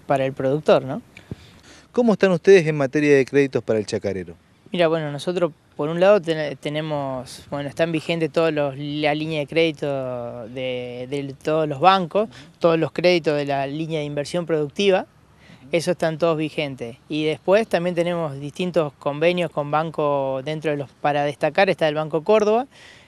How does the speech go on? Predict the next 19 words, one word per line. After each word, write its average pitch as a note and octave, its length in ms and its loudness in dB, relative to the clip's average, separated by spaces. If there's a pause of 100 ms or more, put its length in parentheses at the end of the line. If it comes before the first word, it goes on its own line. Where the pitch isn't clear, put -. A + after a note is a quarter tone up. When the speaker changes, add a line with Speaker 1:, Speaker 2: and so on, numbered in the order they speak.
Speaker 1:
que D3+ 140 -4
tenemos D#3+ 260 -4
una D3+ 140 -2
tasa D#3 320 0
del C#3 340 -4
seis E3 280 2
por D3 180 0
ciento D#3 640 2
a A#2+ 500 -4
tres D3 220 0
años, F3 460 0 (480)
y D#3+ 100 0
después D#3+ 340 2
está F3 160 0
también E3+ 300 0
la E3 100 2
del D3+ 200 2
Banco D#3+ 280 0
Nación, G3+ 480 0